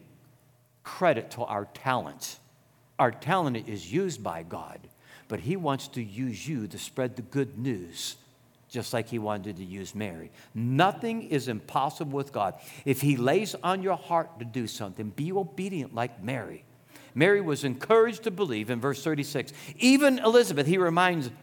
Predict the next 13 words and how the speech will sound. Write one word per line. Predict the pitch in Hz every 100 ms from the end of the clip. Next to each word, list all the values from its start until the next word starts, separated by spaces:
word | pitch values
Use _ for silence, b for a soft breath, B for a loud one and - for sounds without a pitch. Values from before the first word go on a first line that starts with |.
| - -
her, | 220 147 113 B -
this, | 185 - - - - -
this, | 190 - - - - - - _ _ _ _ _ _ _ _ _
this | 147 143 - - - -
cousin | 190 233 240 214
of | 165
yours, | 151 147
John | 120 156 135
the |
Baptist, | 123 208 202 165 127
but | 147 143
your | 156 147 139 - - - -
relative, | 190 226 175 135 98